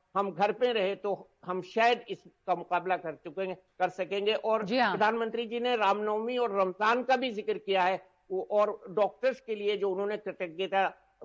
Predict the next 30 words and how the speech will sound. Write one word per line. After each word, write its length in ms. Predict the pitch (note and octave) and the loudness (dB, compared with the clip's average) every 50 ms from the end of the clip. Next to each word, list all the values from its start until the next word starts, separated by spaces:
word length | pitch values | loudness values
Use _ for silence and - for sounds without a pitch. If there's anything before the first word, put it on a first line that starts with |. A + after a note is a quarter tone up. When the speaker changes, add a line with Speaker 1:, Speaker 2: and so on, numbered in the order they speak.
| - | -4
Speaker 1:
प्रकट 320 | - F3+ F#3+ F#3+ F3+ - - | -2 0 0 0 -2 -2 -2
की 140 | G3 F#3 | 0 2
है, 140 | F3 G3 F#3+ | 4 4 2
अ, 120 | F#3 F#3+ - _ _ _ - | 2 0 -8 _ _ _ -2
स-, 340 | E3+ E3+ D#3+ E3 - - - - | 0 0 0 0 -4 -6 -4 -2
दिखाई 520 | E3+ E3 D#3 E3+ E3+ - E3+ G3 G3+ G3 | -2 0 0 -2 -2 2 2 4 4 4
है 180 | F#3 F3 F3 E3+ | 4 2 0 -2
शुरू 320 | - - G#3+ A3 C4 C4+ | -4 -4 -2 0 2 2
में 200 | B3+ A#3 G#3 F#3+ | 2 2 2 0
बयान 280 | D#3+ F3 F3 E3+ E3+ F3 | 2 0 0 0 0 -2
के 140 | D3 - F#3 | -4 -4 -6
अपने, 280 | E3+ - G3 G3 F3+ F3+ - _ _ - | -4 -4 -4 -4 -4 -6 -8 _ _ -10
उसके 260 | F#3+ - - G#3+ G#3 | -10 -6 -2 0 0
लिए 180 | G3 F#3 F#3+ F3+ | 2 2 2 2
मैं 140 | E3+ F#3 | 2 0
उनका 280 | F3 E3 E3 D#3+ F3+ F3 | -2 -2 -2 0 0 0
धन्यवाद 480 | D3+ D#3+ D#3+ E3 E3+ D#3+ E3+ F3+ E3+ - | 0 0 -2 -2 0 2 2 2 0 0
करना 200 | F#3+ F3+ F#3 F#3+ | -2 -4 -2 -2
चाहूंगा 320 | F3+ - F#3 F#3 G3 G3 G3 | -2 0 0 2 2 4 2
आपके 240 | F#3+ F#3+ - G3+ F#3+ | 2 2 -2 -8 -10
चैनल 280 | - F#3 F3 F3+ F3+ | -8 -6 -4 -4 -4
के 140 | F3 F3+ G3+ | -4 -6 -6
माध्यम 360 | F3+ F#3 F#3 F3 F#3 G3+ G3+ | -4 -4 -4 -2 -2 -2 -2
से। 240 | F3 G3+ G#3+ G#3 G#3+ _ _ _ - | -2 -2 -2 -4 -4 _ _ _ 0
और 100 | F#3 G3 | 2 4
अपने 260 | G3+ G3 F#3+ A3+ A#3 | 4 2 2 2 0
सब 280 | A3+ - C4 C4+ A3+ G3+ | 2 4 4 4 4 4
डॉक्टर 360 | G3 F#3+ F#3+ F#3+ - A#3 A3 | 2 2 2 2 -2 -4 -4
कलीग्स 480 | - - A3 A3 A#3 C4+ C4+ A#3 - - | -4 -6 -4 -2 0 0 0 -2 -4 -2
का 260 | - G#3 - - | 0 0 0 0